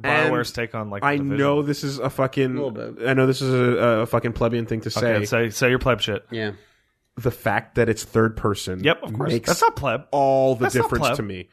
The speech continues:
Speaker 2: People like
Speaker 1: But
Speaker 2: to see their character.
Speaker 1: But I would've, I would've given more of a shit about Destiny if I could see my
Speaker 2: So
Speaker 1: character
Speaker 2: would I.
Speaker 1: consistently. Like, even before people had problems with the game,
Speaker 2: Yeah.
Speaker 1: the main thing for me right away was
Speaker 2: Well,
Speaker 1: I,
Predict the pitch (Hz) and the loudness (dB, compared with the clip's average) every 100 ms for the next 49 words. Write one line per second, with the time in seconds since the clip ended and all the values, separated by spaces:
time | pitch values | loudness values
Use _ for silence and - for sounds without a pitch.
0 | _ - 196 214 277 311 - 294 285 - | _ -6 -2 0 0 0 0 -4 -2 0
1 | 466 - 98 - 135 180 175 170 156 180 | -2 -2 -8 -8 0 2 4 4 4 2
2 | 175 - - _ 151 165 147 175 180 139 | 2 -2 -16 _ 0 2 4 2 2 2
3 | 156 160 156 139 139 139 131 - 143 147 | 0 0 0 2 2 2 -2 -2 -2 -2
4 | 135 127 120 120 117 - 110 101 98 _ | -2 0 0 -2 -4 -6 -8 -8 -12 _
5 | _ _ _ _ 135 135 123 131 - 131 | _ _ _ _ 0 2 0 -2 -4 -2
6 | 120 - - 180 170 - - - 123 110 | -2 2 2 2 0 0 -4 -4 -8 -10
7 | - 76 - _ _ _ _ 139 143 - | -14 -18 -20 _ _ _ _ 0 0 -2
8 | - 202 214 196 175 180 180 185 175 170 | -2 2 2 2 2 2 2 2 2 2
9 | 147 147 151 151 170 175 175 196 196 202 | 2 0 0 0 -2 -2 -2 0 0 -2
10 | - 208 208 151 135 165 175 170 160 156 | -10 -20 -18 -4 -2 0 2 2 0 0
11 | 156 135 151 143 135 135 131 123 131 120 | 0 0 0 2 2 2 2 2 2 0
12 | 120 113 220 131 | -2 -2 -2 -2